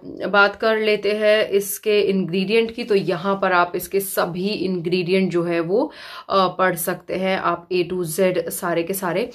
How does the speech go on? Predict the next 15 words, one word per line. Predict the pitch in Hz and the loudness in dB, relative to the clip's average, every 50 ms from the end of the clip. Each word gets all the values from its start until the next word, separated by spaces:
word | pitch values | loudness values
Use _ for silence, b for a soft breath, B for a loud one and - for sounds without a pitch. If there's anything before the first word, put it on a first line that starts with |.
| B B B B B B B | B B B B B B B
अब | - 226 233 226 | 2 2 4 4
मैं | 240 262 | 2 2
आपको | 262 254 240 233 233 - 247 254 220 | 4 4 4 2 0 0 0 2 4
इस | - 202 233 233 233 - - 254 | 4 4 2 2 2 0 2 2
मस्कारा | 240 233 220 214 208 - - 220 190 180 180 190 208 | 2 2 2 0 -2 -2 0 2 4 4 6 4 4
की | 214 214 - 208 202 | 2 0 -4 -6 -8
प्रोडक्ट | 196 - 190 185 175 185 202 196 - | -6 -4 -4 -2 -2 -2 -2 -4 -8
क्वांटिटी | - - 196 185 185 190 175 190 196 | -8 -4 -4 -4 -2 -4 -4 -4 -2
बता | 180 185 180 175 170 165 170 | -2 -2 -2 -2 -2 -2 -2
देती | 170 180 175 175 190 | -2 -2 -4 -2 -4
हूँ, | 196 226 262 269 - b b b b b b b b b b _ 196 | -4 -4 -4 -6 -8 b b b b b b b b b b _ -4
which | 202 247 262 254 - - - - | -2 -2 -2 -2 -6 -6 0 4
is, | 208 208 202 202 202 208 196 185 190 208 220 220 220 226 220 226 - _ _ _ _ _ _ _ _ _ _ _ _ _ _ _ _ _ _ _ _ _ _ _ _ _ _ _ _ _ _ _ _ _ _ _ _ _ _ | 4 6 6 6 6 4 2 -4 -2 0 0 2 0 0 -4 -6 -12 _ _ _ _ _ _ _ _ _ _ _ _ _ _ _ _ _ _ _ _ _ _ _ _ _ _ _ _ _ _ _ _ _ _ _ _ _ _
हम्म, | 175 190 190 196 202 208 214 220 220 233 240 233 - _ _ B B B B B B B B B B B B _ | -8 -6 -4 -4 -4 -4 -6 -8 -8 -10 -12 -16 -20 _ _ B B B B B B B B B B B B _
अ, | 185 185 175 175 175 | -2 0 0 2 2